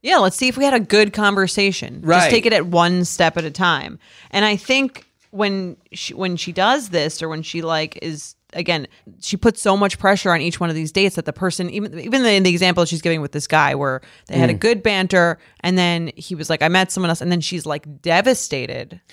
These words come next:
Speaker 1: by this
Speaker 2: Right.
Speaker 1: idea. When if, again, if she has, if she works on cultivating for herself a full life where she has a lot going on and she's da-, like,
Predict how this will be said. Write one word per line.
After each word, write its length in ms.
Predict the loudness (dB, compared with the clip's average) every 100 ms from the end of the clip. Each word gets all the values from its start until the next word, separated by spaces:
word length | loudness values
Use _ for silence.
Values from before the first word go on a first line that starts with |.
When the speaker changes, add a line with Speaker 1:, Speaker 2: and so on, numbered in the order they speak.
| _ 0
Speaker 1:
by 240 | 4 4
this 320 | 2 2 0
Speaker 2:
Right. 120 | -2 -4
Speaker 1:
idea. 540 | 0 2 4 4 0
When 200 | 0 2
if, 120 | 2 0
again, 320 | 0 0 0
if 100 | -2
she 180 | -2 0
has, 500 | 2 2 0 -4 -16 _ _ _
if 80 | -2
she 120 | 0
works 380 | 4 4 4 2
on 160 | 0 2
cultivating 800 | 2 2 2 2 2 -2 -4
for 160 | -4 -4
herself 520 | -2 -2 2 2 2 -2
a 40 | -6
full 420 | 0 2 4 4
life 460 | 4 4 2 -2 -8
where 140 | -6
she 160 | -6 -6
has 120 | -6
a 40 | 0
lot 280 | 2 0 0
going 300 | -2 0 4
on 280 | 4 4 0
and 160 | -6
she's 220 | -8 -12
da-, 120 | -14 -12 -6
like, 260 | -6 -6